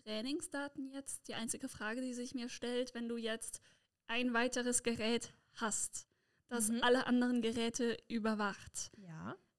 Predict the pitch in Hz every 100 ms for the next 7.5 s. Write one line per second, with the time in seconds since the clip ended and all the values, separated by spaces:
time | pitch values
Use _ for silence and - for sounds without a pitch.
0 | _ - 220 220 214 214 - 240 240 233
1 | 226 285 302 247 247 247 240 226 214 254
2 | 294 285 269 233 226 247 254 - 247 -
3 | 226 226 220 220 - - 226 226 240 233
4 | 226 214 - 220 - 254 - 339 233 226
5 | 226 233 226 226 233 240 - 226 - -
6 | 233 190 - - 220 226 233 208 220 226
7 | 226 220 220 220